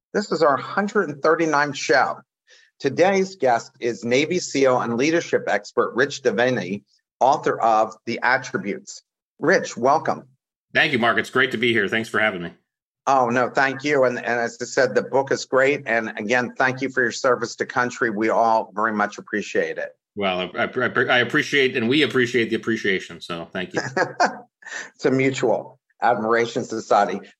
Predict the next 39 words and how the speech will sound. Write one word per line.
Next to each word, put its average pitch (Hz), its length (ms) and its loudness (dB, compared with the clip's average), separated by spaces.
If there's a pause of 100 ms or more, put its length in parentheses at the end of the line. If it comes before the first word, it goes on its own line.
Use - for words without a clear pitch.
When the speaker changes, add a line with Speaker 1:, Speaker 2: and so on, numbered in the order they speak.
Speaker 1:
Thank 185 220 2
Speaker 2:
Yeah. - 40 -
Speaker 1:
you 190 60 -6
for, 160 260 2
uh, 120 320 4
serving, 165 380 0
but 113 200 0 (280)
please 233 180 -4
tell 214 160 0
me 196 140 4
about 143 340 0
your 139 120 0
professional 127 640 0
history. 101 480 -2
You 104 60 -2
know, 92 200 -2
tell, - 280 -4 (320)
uh, 120 100 6
you 113 140 2
don't 135 120 2
have 135 120 0
to 127 80 -2
give 117 360 0
details 123 400 0
about 104 160 -2
the - 60 -16
seals, 196 320 0
but - 180 -2
tell 147 180 4
us 143 140 0
about 117 240 2
how 120 120 0
you 113 120 -2
got 110 200 0
to 110 100 -8
where 101 140 2
you 95 120 2
are 90 160 2
now. 78 300 -10